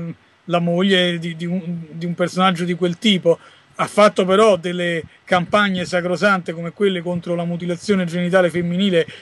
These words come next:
che in Egitto erano un problema serio. Credo che riguardassero, eh, un cinquanta sessanta per cento delle ragazzine in tenera età. E questa cosa è diventata una legge dello Stato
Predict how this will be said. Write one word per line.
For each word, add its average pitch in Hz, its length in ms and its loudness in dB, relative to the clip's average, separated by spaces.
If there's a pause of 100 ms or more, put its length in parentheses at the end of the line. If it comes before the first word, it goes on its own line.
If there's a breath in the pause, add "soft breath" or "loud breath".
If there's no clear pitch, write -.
che - 120 -2
in 175 100 2
Egitto 170 640 0
erano 185 360 0
un 170 100 -6
problema 170 480 -2
serio. 156 580 -4 (480)
Credo 175 320 -2
che 165 240 -6
riguardassero, 165 840 -2 (400 soft breath)
eh, 202 60 -18 (680)
un 170 180 -6
cinquanta 170 480 0
sessanta 170 500 -4
per 165 100 -8
cento 180 380 -2
delle 165 200 -4
ragazzine 170 680 0 (320 loud breath)
in 156 160 -4
tenera 170 360 2
età. 160 320 2 (540)
E 156 360 -6
questa 175 260 -2
cosa 190 260 2
è - 20 -2
diventata 170 560 0
una 170 200 -2
legge 180 340 -2
dello 170 220 -6
Stato 202 560 0